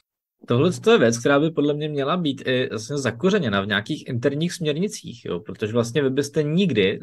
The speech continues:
neměli jakoby identifikovat tu školu, ve které pracujete, eh, tím, že vlastně jako ona má zaměstnance, který někde nakupuje.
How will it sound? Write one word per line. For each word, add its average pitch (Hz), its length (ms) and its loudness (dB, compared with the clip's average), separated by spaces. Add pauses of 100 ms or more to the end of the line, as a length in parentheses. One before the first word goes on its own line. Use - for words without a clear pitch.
neměli 113 380 0
jakoby 117 300 0
identifikovat 120 840 0
tu 131 120 -4
školu, 104 320 2
ve 104 80 0
které 123 300 -2
pracujete, 120 680 0 (400)
eh, 113 480 4 (300)
tím, 143 160 0
že 131 120 0
vlastně 139 240 0
jako 143 200 2
ona 139 340 2
má 139 440 0
zaměstnance, 135 640 -4
který 135 360 0
někde 135 260 2
nakupuje. 123 500 0